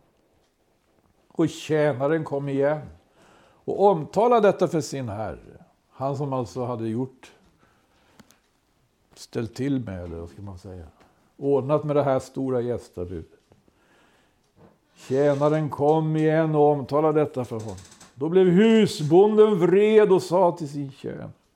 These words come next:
"Gå strax ut på gator och gränder i staden och för hit in fattiga och krymplingar och blinda och halta." Det verkar som att Herren vill på något sätt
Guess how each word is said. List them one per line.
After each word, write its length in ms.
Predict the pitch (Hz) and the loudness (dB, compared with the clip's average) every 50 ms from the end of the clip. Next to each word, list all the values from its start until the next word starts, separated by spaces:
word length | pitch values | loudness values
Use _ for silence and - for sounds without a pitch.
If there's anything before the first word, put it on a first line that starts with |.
| _ _ _ _ _ _ _ _ _ _ | _ _ _ _ _ _ _ _ _ _
"Gå 100 | - - | -14 -14
strax 1000 | 110 - - - - _ - 104 - - 127 160 170 185 185 180 - - - - | -14 -14 -16 -20 -20 _ -12 -10 -8 -6 2 6 6 6 6 4 0 -10 -6 0
ut 480 | 156 165 156 135 110 87 - _ _ _ | 0 2 2 2 -2 -6 -10 _ _ _
på 100 | - 113 | -10 -10
gator 680 | 117 110 104 131 143 147 143 127 101 - - - 131 139 | -10 -4 -2 0 2 2 2 0 -2 -4 -10 -8 -6 -6
och 100 | 139 120 | -4 -4
gränder 540 | 123 123 131 131 135 135 139 143 135 139 | -4 -2 0 -2 -2 -2 -4 -6 -6 -4
i 80 | 135 123 | -4 -6
staden 640 | - - - - 107 117 127 139 139 139 127 101 90 | -8 -10 -10 -8 -6 -4 -2 -4 -4 -4 -8 -12 -14
och 80 | 90 90 | -14 -16
för 360 | - - - 113 127 143 139 | -16 -10 -6 -4 -2 -2 -2
hit 500 | 123 - - 147 151 151 147 - - - | -2 -4 -6 -6 -4 -4 -6 -8 -8 -6
in 320 | 139 143 151 151 151 147 143 _ _ _ | -4 -4 -2 -4 -6 -6 -8 _ _ _
fattiga 1000 | _ - - - - - 170 160 - - - - _ _ _ 170 165 160 180 196 | _ -20 -20 -12 -2 0 0 0 0 -4 -14 -20 _ _ _ -8 0 4 6 6
och 160 | 202 190 196 - | 6 6 4 0
krymplingar 1080 | - 151 165 180 175 160 135 113 - _ - 107 143 156 170 185 185 190 208 208 202 - - _ _ _ _ _ _ | -4 0 2 4 2 2 0 -6 -10 _ -8 -6 -6 -6 -4 -2 -2 -2 -2 -4 -6 -10 -20 _ _ _ _ _ _
och 140 | - 151 160 | -2 0 0
blinda 680 | 147 135 156 180 185 196 208 180 160 139 139 131 139 156 | 0 0 2 4 6 6 6 4 2 0 0 2 4 6
och 140 | 180 175 160 | 6 6 6
halta." 680 | 175 202 196 185 147 120 101 - - _ _ 214 190 | 6 6 6 6 4 0 -4 -8 -12 _ _ -4 0
Det 100 | 147 175 | 0 4
verkar 240 | 175 196 196 175 170 | 6 6 4 4 2
som 140 | 160 196 208 | 2 4 4
att 260 | 214 208 208 - - - - - - _ _ _ _ - | 4 2 -2 -10 -20 -20 -20 -20 -20 _ _ _ _ -2
Herren 360 | - 180 196 190 175 175 175 | 4 6 6 6 6 6 4
vill 160 | 185 202 175 | 4 2 2
på 60 | 170 190 | 2 2
något 140 | 202 185 | 2 4
sätt 260 | - 180 185 185 - | 4 2 0 0 -2